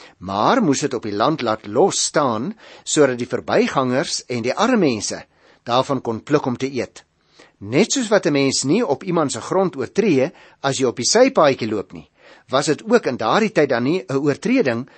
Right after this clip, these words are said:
om koring of ander gesaaides aan die kant van die boer se land, eh, verby te loop en daarvan af te pluk nie. Dit was deel van die gebruik. Om die waarheid te sê,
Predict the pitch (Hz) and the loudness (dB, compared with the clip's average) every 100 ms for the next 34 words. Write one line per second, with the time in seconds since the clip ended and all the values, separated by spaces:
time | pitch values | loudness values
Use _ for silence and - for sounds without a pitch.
0 | - _ 135 123 - 226 214 135 151 - | -20 _ -4 -4 -4 2 4 4 0 -4
1 | 110 - 170 147 - - 170 151 110 110 | -6 -2 0 0 -4 0 2 2 0 -6
2 | - - - - 113 117 - 170 143 - | -8 -14 -20 -6 -4 -4 -2 0 0 0
3 | 123 110 92 120 123 117 104 110 98 - | -4 -4 -4 -4 -2 -2 -2 -4 -6 -16
4 | _ - - 110 107 107 107 87 - - | _ -20 -12 -6 -4 -2 -2 -4 -10 -14
5 | 98 87 - 117 107 139 170 180 214 247 | -14 -16 -8 -6 2 2 4 6 6 4
6 | 196 190 180 - 208 202 - 151 123 - | 0 2 2 2 -2 -2 -2 -2 -2 -4
7 | 95 76 _ - - - - 233 190 117 | -10 -16 _ -20 -12 -6 0 0 0 0
8 | 127 135 165 170 170 147 247 - 135 131 | 0 0 -2 -2 0 2 2 2 -2 -2
9 | 104 110 226 285 135 104 110 104 | 2 2 2 2 0 -4 -2 -4